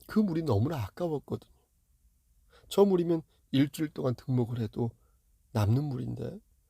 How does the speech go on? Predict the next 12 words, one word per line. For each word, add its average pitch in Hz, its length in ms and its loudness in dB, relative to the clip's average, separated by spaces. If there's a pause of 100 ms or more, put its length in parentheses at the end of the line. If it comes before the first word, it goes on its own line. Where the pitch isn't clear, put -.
(180)
계속해서 - 440 0
공수를 156 400 -2
해오니까 151 580 -2 (140)
뭔가 202 320 4
좀 202 200 0 (800)
이율배반 190 580 6
같고 120 480 -10 (960)
몰입이 208 380 4
좀 208 160 -6
안 110 220 -4
되는 147 240 -2
것이었습니다. - 640 -12